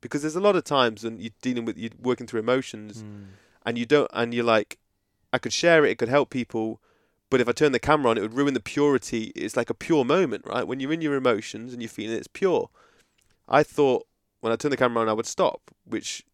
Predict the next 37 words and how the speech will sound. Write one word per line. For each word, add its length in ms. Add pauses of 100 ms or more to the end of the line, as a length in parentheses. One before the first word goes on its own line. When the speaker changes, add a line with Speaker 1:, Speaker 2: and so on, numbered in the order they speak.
Speaker 1:
is 160
maybe 260
a 40
healthy 300
thing, 360
maybe 260
not. 320 (440)
But 120
I 80
carried 400
on 180
crying. 440 (760)
And 160
for 120
me, 260
that, 180 (200)
that 260
showed 280
me 80
that 180
there 80
was, 340 (1000)
it 100
was 120
actually 360 (500)
deeper 240
than 160
I 120
even 180
thought, 400 (760)
because 180
I 80
thought 200
that 120
would 100
stop 280
me. 180